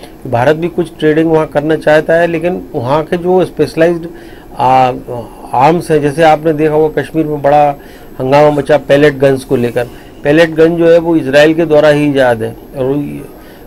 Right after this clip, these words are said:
वहाँ की जो, अ, खुफिया एजेंसी है, जो मोजाक जो है, वो उसने तो पूरे विश्व में आपने देखा होगा उस किस तरह से वो, अ,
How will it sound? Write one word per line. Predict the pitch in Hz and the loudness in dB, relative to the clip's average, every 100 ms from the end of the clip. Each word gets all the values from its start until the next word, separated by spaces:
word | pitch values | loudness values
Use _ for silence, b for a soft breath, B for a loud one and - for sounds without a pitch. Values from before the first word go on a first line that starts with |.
| - | -4
वहाँ | 139 147 | 0 0
की | 151 170 | 0 0
जो, | 170 170 156 143 127 127 127 123 - | 2 2 0 -2 -2 -2 -4 -6 -6
अ, | 135 - - | -4 -2 -2
खुफिया | 131 160 170 | 0 4 4
एजेंसी | 151 160 156 156 | 4 2 -2 -4
है, | 131 113 - - B B B - | -2 -4 -10 -20 B B B -12
जो | 131 131 127 | -6 -4 -4
मोजाक | 120 123 135 135 | -4 0 2 2
जो | 127 123 | 0 -4
है, | 123 | -4
वो | 127 151 156 143 | -2 -2 -2 -6
उसने | 135 165 | -6 -4
तो | 160 | -2
पूरे | 156 170 170 | -4 0 0
विश्व | 143 143 - | 0 -6 -6
में | 170 175 | -2 0
आपने | 165 160 165 | 0 -4 -6
देखा | 151 156 | -4 -2
होगा | 165 165 156 | 0 0 -2
उस | - | -4
किस | 151 135 | -8 -4
तरह | 156 151 | -2 0
से | 160 | 0
वो, | 160 | 0
अ, | 156 | 0